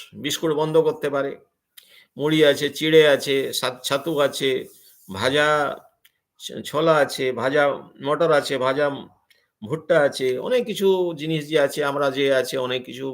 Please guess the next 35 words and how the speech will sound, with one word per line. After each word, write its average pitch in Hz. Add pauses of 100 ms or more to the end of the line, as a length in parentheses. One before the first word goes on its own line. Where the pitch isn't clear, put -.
আমরা 117
ব্যবহার 117
করতে 120
পারি, 110 (680)
যে 123
বাজারে 131 (840)
ওটা 117
প্রিজারভেটিভ 156
থাকে। 123 (1500)
আহ, 104 (680)
বাজারে 135
যে 139 (100)
ওর 135
মধ্যে 131 (260)
এমন 127
জিনিস 127
মেশা 127
তাতে 127 (240)
খারাপ 127
হবে 120
না, 123 (220)
কেমিক্যাল 117 (500)
এমন 127
হবে 127
তার 123
একটা 127 (180)
সুন্দর 127
দেখতে 127
লাগবে 135
না, 185
রং 131
টং 151
নানা 156
রকম 147
থাকে। 131